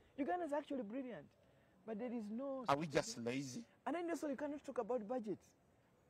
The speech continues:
Speaker 1: Seventy-two trillion. If you, if, if the government, if tourism gives you one point six billion dollars without you investing, eh,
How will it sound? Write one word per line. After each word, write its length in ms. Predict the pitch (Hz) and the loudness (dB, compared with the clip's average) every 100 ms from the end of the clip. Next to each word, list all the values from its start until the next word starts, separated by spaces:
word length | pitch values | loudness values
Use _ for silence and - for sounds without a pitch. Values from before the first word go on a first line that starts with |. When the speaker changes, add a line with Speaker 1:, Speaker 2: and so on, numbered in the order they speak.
| - - - - | -20 -20 -14 -4
Speaker 1:
Seventy-two 500 | 339 349 320 339 294 | -2 0 2 2 4
trillion. 360 | 285 254 208 123 - - - - - - - - | 4 4 2 -2 -14 -20 -20 -20 -20 -20 -16 4
If 160 | 349 359 | 4 6
you, 240 | 302 185 - | 4 4 2
if, 140 | 247 - | 0 0
if 100 | 254 208 | 0 0
the 80 | |
government, 300 | - 294 277 - | 2 0 0 -4
if 100 | 202 | -4
tourism 420 | 285 277 208 202 | 0 2 2 0
gives 220 | 175 233 190 | 0 -2 0
you 80 | |
one 160 | 214 196 | 0 -2
point 240 | 170 165 - | -4 -10 -10
six 140 | 190 156 | -12 -8
billion 340 | 156 180 175 | -6 -2 -2
dollars 340 | 170 175 139 131 - | 0 -2 -2 -6 -8
without 300 | 147 180 175 | -4 -2 -2
you 100 | - | -2
investing, 440 | 139 120 127 - - - - - - - | -4 -4 -6 -8 -18 -18 -20 -20 -20 -20
eh, 60 | - | -4